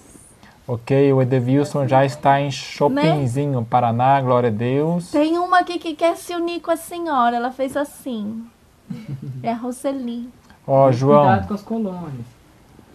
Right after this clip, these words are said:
Speaker 2: Não, mas são, são elas.
Speaker 1: Ó, João, pra você, João Anderson, o mapa do tesouro aqui, tá bom? André, sou do Rio de Janeiro, enfermeiro, trabalho em um hospital que virou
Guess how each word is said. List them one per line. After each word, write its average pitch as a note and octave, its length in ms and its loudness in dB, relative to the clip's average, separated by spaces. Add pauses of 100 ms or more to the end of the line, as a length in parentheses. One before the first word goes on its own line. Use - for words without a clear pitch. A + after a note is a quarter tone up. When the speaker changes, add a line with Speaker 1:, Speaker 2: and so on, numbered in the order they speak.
(320)
Speaker 2:
Não, E4+ 180 -8
mas G#3 180 -12
são, B3 240 -10 (200)
são B3+ 180 -14
elas. F4+ 460 -10
Speaker 1:
Ó, C#3 200 6
João, C#3+ 380 8
pra C#3+ 140 8
você, C#3+ 360 4
João D3 240 8
Anderson, D#3+ 640 4
o - 20 -2
mapa C#3+ 380 4
do C#3+ 100 0
tesouro C#3 560 2
aqui, D#3 540 0 (400)
tá B2 80 -10
bom? C#3+ 460 0 (420)
André, C3 800 2 (260)
sou - 220 -4
do C3+ 80 0
Rio C#3 160 2
de C3+ 60 -2
Janeiro, C#3 420 0
enfermeiro, C3+ 540 0
trabalho C3 320 2
em - 20 0
um C#3 40 0
hospital C3+ 440 0
que C3+ 100 -8
virou C3+ 460 0